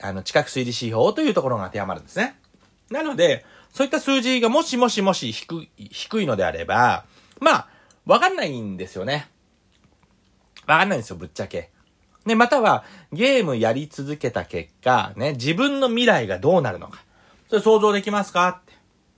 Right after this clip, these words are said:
て。ね。まあ、学校行かないで、もう勉強もしないで、じゃあ、ね、一日二十四時間のうち、ね、あの、寝る時間、ね、六時間以外ずーっとゲームやってました。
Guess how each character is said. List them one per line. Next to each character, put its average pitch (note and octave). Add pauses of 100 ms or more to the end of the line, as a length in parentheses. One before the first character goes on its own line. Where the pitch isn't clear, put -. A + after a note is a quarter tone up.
(220)
て。 -
ね。 F3+ (520)
ま C3
あ、 F#2+
学 A2
校 A2+
行 G2+
か B2
な D#3
い F3
で、 C#3+
も A2+
う -
勉 G2+
強 G#2+
も G2+
し C3+
な F#3
い A#3
で、 F3+
じ F3
ゃ G3
あ、 F3
ね、 A3+ (260)
一 A#2+
日 A#2
二 B2+
十 A#2
四 G#2
時 A#2
間 A2
の F#2
う F#2
ち、 D3
ね、 B2+
あ F2
の、 E2+
寝 C3+
る F3+
時 E3+
間、 C3+ (300)
ね、 F3+
六 C3
時 E3
間 F3+
以 E3+
外 C#3
ず E3+
ー B3
っ -
と G#3+
ゲ G#3
ー -
ム C#3+
や A#2
っ -
て A2
ま G#2+
し -
た。 A2